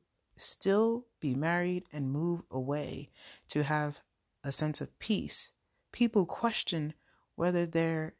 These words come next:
in love or if this is a publicity stunt, or why is it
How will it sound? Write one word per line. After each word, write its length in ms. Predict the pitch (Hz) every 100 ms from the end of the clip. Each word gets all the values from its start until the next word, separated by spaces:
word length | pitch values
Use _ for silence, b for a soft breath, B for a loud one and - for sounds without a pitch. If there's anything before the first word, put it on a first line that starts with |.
| _ _ _ _ _ _ _ _ _ _ -
in 220 | 156 135
love 580 | 135 156 170 170 170 -
or 440 | - 127 127 123 - -
if 180 | 131 -
this 180 | 151 175
is 100 | 156
a 80 |
publicity 840 | 139 - 127 - 143 170 180 170 170
stunt, 380 | - 170 165 -
or 320 | 135 123 123 - _ _ _ _ _ _ _ _ _
why 540 | 147 139 156 185 240 247
is 220 | 190 170
it 120 | 185